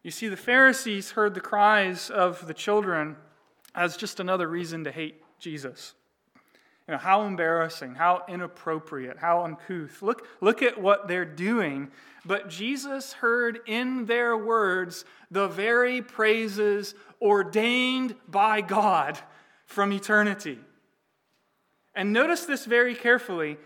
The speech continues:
He heard in their hosannas praises which are due, according to Psalm eight, to the Lord our Lord, to Yahweh our Adonai,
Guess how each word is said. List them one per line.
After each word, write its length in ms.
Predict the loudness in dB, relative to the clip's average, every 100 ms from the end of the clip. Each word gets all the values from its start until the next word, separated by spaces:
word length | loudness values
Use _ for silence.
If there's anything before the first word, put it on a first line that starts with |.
| _ _
He 260 | -4 -4
heard 680 | -4 -10 0 4 4 2 0 -4
in 280 | -2 0 2
their 260 | 2 2
hosannas 1120 | 0 -2 -4 -2 -4 -2 0 -2 -4 -8 -14 -20 _ _
praises 840 | -2 0 2 0 -4 -6 -6 -8 -14 _ _ -2
which 240 | -2 0
are 180 | 0 0
due, 440 | 0 -2 -2 -2 -6
according 680 | -8 -6 -2 0 0 -4
to 320 | -4 -6 -6 -6
Psalm 540 | -6 -2 -2 -2 -4
eight, 560 | -2 -2 -4 -10 -18 -20 _ _ _
to 200 | -8 -6
the 140 | -2 -2
Lord 640 | -2 -2 -2 0 -2 -4 -8 -20 -4
our 640 | 2 4 4 0 -4 -6 -18 _
Lord, 600 | -12 -8 -4 -4 -6 -14 _ -12
to 120 | -8
Yahweh 1040 | -8 0 4 8 8 6 0 -2 -2 -4 -8 -12 0
our 520 | 6 6 6 2 4
Adonai, 840 | 6 6 4 0 2 2 0 -6